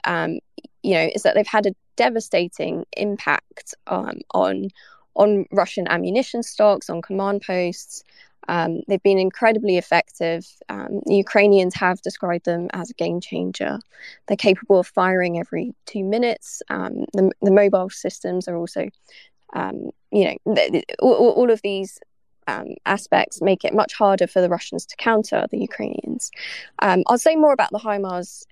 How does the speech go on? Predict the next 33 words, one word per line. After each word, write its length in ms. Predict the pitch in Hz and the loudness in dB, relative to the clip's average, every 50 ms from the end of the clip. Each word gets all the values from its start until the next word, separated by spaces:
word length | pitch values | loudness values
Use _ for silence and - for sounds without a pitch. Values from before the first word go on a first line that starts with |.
| - | -6
in 140 | - 196 185 | -4 -2 -2
a 40 | 180 | 0
minute, 360 | 185 185 170 - - - - _ _ | -2 -2 -2 -2 -2 -4 -6 _ _
but, 180 | - 196 - _ _ _ - - _ _ - | 2 2 2 _ _ _ -20 -20 _ _ -10
um, 320 | 196 202 196 196 - - - | -10 -8 -8 -8 -8 -4 0
we've 180 | - 226 - - | 0 0 2 2
also 340 | - 247 233 - - 220 202 | 2 2 2 2 0 0 0
seen 320 | - - 196 196 190 185 | 0 2 4 4 4 4
in 100 | 180 185 | 4 2
the 80 | 185 185 | 2 2
U 100 | 185 185 | 2 2
S 280 | 180 - - - - - - | 0 0 -4 -10 -12 -6 0
military 380 | 208 202 185 - - - 196 185 | 2 2 2 2 0 -2 -4 -6
package, 680 | - - - 202 - - 196 - 185 - - - - _ - - - - _ _ - | -6 -6 -10 -10 -6 -4 -2 -2 -2 -4 -8 -14 -16 _ -20 -20 -20 -20 _ _ -8
uh, 180 | - - - - | -8 -8 -8 -4
funding 420 | - - 220 214 214 214 208 196 196 | 0 2 4 4 6 6 6 6 6
for 140 | - - 190 | 4 4 2
about 280 | 190 165 165 151 - - | 4 2 0 -2 -4 -10
three 400 | - - - 233 240 233 233 233 | -12 -4 0 2 2 2 2 0
hundred 520 | - - 196 196 190 - 175 180 190 - - - | -2 -2 -2 0 0 0 -2 -4 -4 -8 -6 0
vehicles 560 | - 214 208 185 - - - 202 - - - - | 2 4 4 2 2 -2 -6 -6 -6 -6 -8 -10
to 120 | - 208 | -10 -12
transport 800 | - - - - - - - - - - 180 170 180 - - - _ | -8 -6 -4 -4 -4 -6 -8 -8 -2 0 0 0 0 -2 -6 -14 _
heavy 340 | - - - 277 208 175 175 | -6 -2 0 2 2 2 2
equipment. 760 | 180 185 - - - - - - - 233 277 - - - - - - | 0 -2 -4 -6 -8 -4 0 2 2 2 2 -2 -6 -14 -14 -6 0
That 180 | 220 196 151 - | 2 2 2 2
includes, 800 | - 202 196 - - 208 202 190 185 185 185 190 - - - - - - - - - - - _ _ _ - | 2 0 0 0 0 0 2 2 2 0 -2 -4 -8 -16 -20 -20 -20 -20 -20 -20 -20 -20 -20 _ _ _ -4
um, 240 | 185 175 170 170 - - - | -2 0 0 0 -2 -4 -8
a 60 | - | -10
hundred 420 | 208 - - 247 240 247 233 226 208 | -6 -2 2 2 4 4 2 2 0
and 120 | 208 202 | 0 -2
fifty 540 | - - 233 220 - - - - 190 190 - - - | 0 0 0 0 0 -2 -4 -2 -2 -2 -2 -2 0
armoured 500 | - 190 190 190 190 190 190 185 185 | 0 2 4 4 4 4 4 2 0